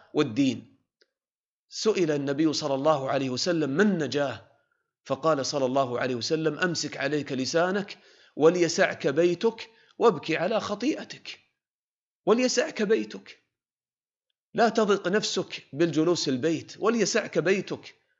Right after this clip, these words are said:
وابكي على خطيئتك. هذه ال-، ال-، ال-، الأحوال التي نحن فيها أحوال ينبغي للعبد أن يتضرع فيها إلى الله، فلولا إذ جاءهم بأسنا تضرعوا. والخلوة في البيت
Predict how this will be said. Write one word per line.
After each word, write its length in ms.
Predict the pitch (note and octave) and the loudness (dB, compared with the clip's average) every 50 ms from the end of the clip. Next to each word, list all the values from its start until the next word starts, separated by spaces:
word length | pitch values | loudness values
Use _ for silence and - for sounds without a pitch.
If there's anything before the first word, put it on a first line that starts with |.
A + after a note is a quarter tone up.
| _ _ _ _ _ _ _ _ _ _ _ _ _ _ _ | _ _ _ _ _ _ _ _ _ _ _ _ _ _ _
وابكي 320 | C#3 D#3 F#3+ G3 - G3+ - | 0 0 0 0 -2 -2 0
على 240 | - G#3 G#3+ G#3+ | 2 4 4 4
خطيئتك. 880 | - - F#3 F3 A#3 C4 D#4+ D#4+ - F3 - D#3 - - - - _ _ _ _ _ _ _ _ _ _ _ _ _ _ _ _ _ _ _ _ _ _ _ _ _ _ _ | 4 4 -2 0 2 2 4 4 2 0 -4 -6 -12 -12 -16 -20 _ _ _ _ _ _ _ _ _ _ _ _ _ _ _ _ _ _ _ _ _ _ _ _ _ _ _
هذه 340 | - D#3 F#3+ F#3+ G3+ F#3+ F3+ | -2 -2 0 2 2 2 2
ال-، 540 | E3 D#3+ D#3 D#3 - C#3 B2+ G#2+ - E2+ - | 0 0 -4 -6 -8 -10 -12 -12 -14 -16 -16
ال-، 240 | - - - A2+ - | -16 -16 -16 -14 -14
ال-، 320 | - - - - - - | -16 -16 -18 -18 -16 -12
الأحوال 500 | - B2 - G#2+ D#3 D#3+ F3 F3 E3 D#3 | -10 -8 -8 -2 2 2 4 4 2 0
التي 200 | D3 D#3 D#3 D3 | -2 -2 -2 -2
نحن 220 | D3+ C#3+ D3+ D3 | -2 -2 -6 -8
فيها 420 | C3+ C#3 E3 D#3 D3 C#3+ D3 C#3+ - | -6 -2 -2 -2 0 0 -2 -4 -4
أحوال 400 | - - C#3 C#3+ E3 E3+ D#3 D3+ | -8 -4 0 2 2 4 4 2
ينبغي 420 | E3+ E3+ D#3 D3+ D3 C3+ C#3 C#3 | 0 0 -2 -4 -4 -4 -4 -6
للعبد 460 | C3 C3 B2+ A#2 C#3+ E3 D#3 - - | -6 -6 -4 -2 -2 -2 -2 -4 -8
أن 80 | - C#3 | -8 -8
يتضرع 520 | C#3 C3 D3+ D3+ F3+ A3 G#3 F3+ D#3+ C3+ | -8 -6 -2 2 2 2 2 2 -4 -6
فيها 220 | - - E3 D3 C#3+ | -4 -6 -4 -4 -4
إلى 180 | - D#3 C#3 | -4 -4 -4
الله، 440 | C#3 C#3 C#3+ D#3+ F3 F3+ D#3+ - - - - - - - _ _ | -4 -4 -2 0 0 0 -2 -4 -8 -20 -20 -20 -20 -20 _ _
فلولا 420 | - E3 E3+ F3+ F#3+ F#3 E3+ E3+ | -2 2 4 6 6 6 6 4
إذ 240 | E3 - E3+ D3+ C3+ | 2 2 0 0 0
جاءهم 440 | C3 D3+ F3 F#3 - F3+ E3 D3+ D3 | 0 4 4 4 4 2 -2 -2 -4
بأسنا 400 | D3 - - - - F3 E3+ D#3+ | -4 -4 -4 -2 -2 -2 -2 -2
تضرعوا. 640 | C#3+ D#3 D#3 F#3+ A3 A3+ G3+ G3+ F#3+ D3+ D#3+ C3+ - - _ _ _ _ _ _ _ _ _ _ _ _ _ _ | -4 0 4 4 4 4 4 0 0 0 0 -6 -8 -10 _ _ _ _ _ _ _ _ _ _ _ _ _ _
والخلوة 460 | C3+ D3 D3 - G#3+ B3+ B3 A3+ G3+ | 0 0 2 6 6 6 8 6 2
في 120 | E3+ - F3 | 2 2 -2
البيت 540 | D3 C3+ D#3+ F#3 F#3+ E3+ D#3+ - - - | 0 2 2 2 2 0 -4 -6 -14 -16